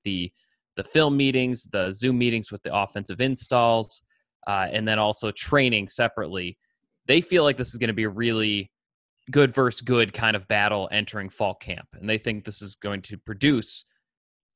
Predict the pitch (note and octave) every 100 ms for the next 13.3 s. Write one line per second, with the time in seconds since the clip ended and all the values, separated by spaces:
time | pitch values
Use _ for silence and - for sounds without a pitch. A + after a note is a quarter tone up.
0 | _ _ - B2+ F#2 A#2 A2 G2+ F#2+ -
1 | - C#3 F#2+ F2+ G2+ _ _ _ _ _
2 | _ _ _ - G#2 G2 C3 D#3 C#3+ B2+
3 | A#2+ - - - A2 B2+ - B2 A#2+ A2
4 | - A2+ A2 G#2+ G#2+ G#2+ G#2 G2+ - _
5 | G2 F#2 G#2+ B2 C3+ B2+ A#2+ B2+ A#2+ A2
6 | - A#2+ A2 A2 A2 G#2+ G#2+ G2 F#2+ G#2+
7 | G2 G2+ F#2 A2+ G#2+ - _ _ _ D3
8 | D#3+ C3 C#3+ B2+ B2 - A#2 G#2 G2+ G#2+
9 | G#2 G#2 - _ _ _ _ - A2 C#3
10 | D3 - C3 - A#2+ A2+ G#2+ - - -
11 | A2 - G#2+ - _ A2 A2+ C3+ C#3+ C#3
12 | C3+ C#3 _ _ _ _ _ _ B2+ B2+
13 | A#2+ A2 -